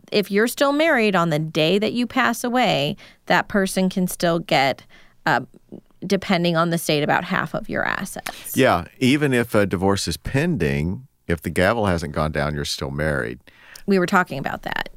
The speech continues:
Speaker 1: Yes.
Speaker 2: Yeah.
Speaker 1: Uh, there's, there's that kind of limbo period, and there's certain things that you can do, but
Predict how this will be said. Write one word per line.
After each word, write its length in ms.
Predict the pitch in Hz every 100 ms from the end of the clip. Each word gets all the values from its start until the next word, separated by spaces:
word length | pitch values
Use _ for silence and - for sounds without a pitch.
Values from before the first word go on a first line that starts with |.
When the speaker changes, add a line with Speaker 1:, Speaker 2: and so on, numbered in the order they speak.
| -
Speaker 1:
Yes. 100 | -
Speaker 2:
Yeah. 260 | 85 78 92
Speaker 1:
Uh, 40 | -
there's, 260 | 180 165 170
there's 280 | 175 170
that 300 | - 170 156 - - - -
kind 180 | 190 175
of 80 | 165
limbo 480 | 180 190 190 143
period, 460 | - - 123 113 107
and 100 | 143
there's 180 | 135 165
certain 340 | - 170 180
things 180 | 175 175
that 220 | 170 -
you 80 | 180
can 160 | 208 208
do, 380 | 269 214 175 -
but 240 | - 156